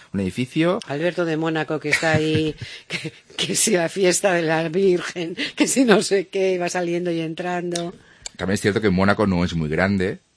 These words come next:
Speaker 1: Estamos hablando de dos coma cero dos
Speaker 2: Bueno, pero
Speaker 1: millones de metros cuadrados.
Speaker 2: Bueno, pero ¿qué te parece para un edificio?
Speaker 1: Y este edificio es, eh, uno coma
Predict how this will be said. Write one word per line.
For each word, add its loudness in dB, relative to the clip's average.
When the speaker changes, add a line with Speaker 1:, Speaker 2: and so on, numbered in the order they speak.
Speaker 1:
Estamos -8
hablando -2
de -6
dos -8
coma -6
cero -4
dos -4
Speaker 2:
Bueno, -16
pero -2
Speaker 1:
millones -2
de -10
metros -10
cuadrados. -6
Speaker 2:
Bueno, -12
pero -12
¿qué -14
te -14
parece -8
para -4
un -6
edificio? -10
Speaker 1:
Y -2
este -2
edificio -4
es, -8
eh, 0
uno -2
coma -6